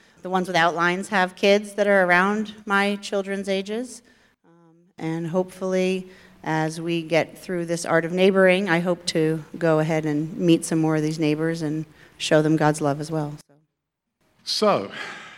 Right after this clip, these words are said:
Speaker 2: you have fifty-seven and a half seconds. I want you to take out your half of a piece of paper, and I want you to begin to map whatever neighborhood you want to map, where you live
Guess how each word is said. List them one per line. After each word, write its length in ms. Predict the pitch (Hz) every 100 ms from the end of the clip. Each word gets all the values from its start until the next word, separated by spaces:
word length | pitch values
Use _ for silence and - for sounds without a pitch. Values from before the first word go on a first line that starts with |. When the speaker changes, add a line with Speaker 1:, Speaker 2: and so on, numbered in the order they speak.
| - _ _ 110
Speaker 2:
you 180 | 160 170
have 540 | 139 156 135 123 117 - - _ _
fifty-seven 1080 | - - 185 185 185 185 - 170 156 143 143
and 220 | 123 123
a 40 | 120
half 320 | 120 127 123
seconds. 760 | - 123 117 95 - - - - _ _ _ _ _ _ _ -
I 120 | 131
want 280 | 165 165 165
you 100 | 156
to 80 | 139
take 420 | - 165 180 180
out 300 | 165 143 123
your 220 | 143 151
half 320 | 135 156 156
of 100 | 143
a 80 | 135
piece 260 | 147 143 147
of 80 |
paper, 480 | - 143 135 98 95 - _ _ -
and 120 | 139
I 60 | 156
want 260 | 175 156
you 60 | 156
to 80 | 147
begin 360 | 143 131 156 135
to 80 |
map 460 | 127 135 143 131 -
whatever 400 | 135 180 175 170
neighborhood 760 | 156 160 175 151 131 156 147
you 100 | 139
want 200 | 147 147
to 80 | 143
map, 300 | 139 131 117
where 140 | 139 151
you 200 | 135 127
live 580 | 143 196 226 220 -